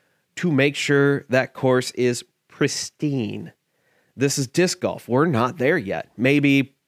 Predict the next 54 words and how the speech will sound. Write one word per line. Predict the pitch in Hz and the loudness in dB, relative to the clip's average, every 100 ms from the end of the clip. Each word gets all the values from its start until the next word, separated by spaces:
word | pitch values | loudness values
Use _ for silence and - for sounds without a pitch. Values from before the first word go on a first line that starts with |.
| _ _ _ _ | _ _ _ _
ten, | - 113 135 | -4 -2 -2
fifteen, | - 123 - 135 135 | -2 -6 -4 -8 -6
twenty, | - 117 143 | -4 -2 -2
thirty | 139 120 127 | 0 0 2
years | 123 139 139 | 2 2 2
down | 139 147 | 2 2
the | 117 | 4
road, | 120 175 240 - - _ - | 4 4 2 -4 -20 _ -4
that | 320 156 | -2 0
might | 135 117 | 0 0
be | 113 | -2
a | 107 | -4
thing. | - 104 151 254 _ _ | -4 -4 -2 -4 _ _
I | 302 415 | 0 2
don't | 131 98 | 2 -2
know. | 139 123 262 - | -2 0 0 -2
Maybe, | 135 107 113 139 | -2 0 0 0
maybe | 170 233 370 | 2 2 2
not. | 466 427 - - _ _ _ _ | 2 0 -2 -12 _ _ _ _
Who | 392 440 | -6 -4
knows? | 466 466 - - - _ _ _ _ _ _ | -2 -2 -2 -8 -18 _ _ _ _ _ _
I'd | 127 143 | -2 0
like | 143 - | 0 0
to | 120 | -4
think | 143 220 - | -2 -2 -4
we | 170 | -4
get | 127 - | -4 -2
to | 117 | -2
that | 98 | -2
point. | - 110 131 208 - | -4 -2 0 -2 -6
Um, | 113 113 104 104 113 _ _ _ _ _ - | -4 -2 -2 -4 -10 _ _ _ _ _ -2
I'd | 120 | -2
hate | 123 135 | 0 -2
to | 131 | -2
see | - 147 | 0 0
the | - | 0
cost | - 143 - 240 | -2 -2 -2 -6
of | - _ | -10 _
playing | 139 196 330 123 | 0 2 2 2
at | |
a | 123 | 0
course | - 117 110 | 0 -2 0
like | 107 101 - | -2 -4 -4
that, | 107 160 - _ _ _ - | -2 -2 -4 _ _ _ -2
'cause | 151 156 | 0 4
you | |
know | 175 | 4
that | 156 123 | 4 4
we'll | 123 | 2
charge. | - 131 - - | 0 -2 -2 -6
I | 127 | -2
mean, | 110 107 | -2 -2
come | 143 110 | -4 -4
on. | 117 | -6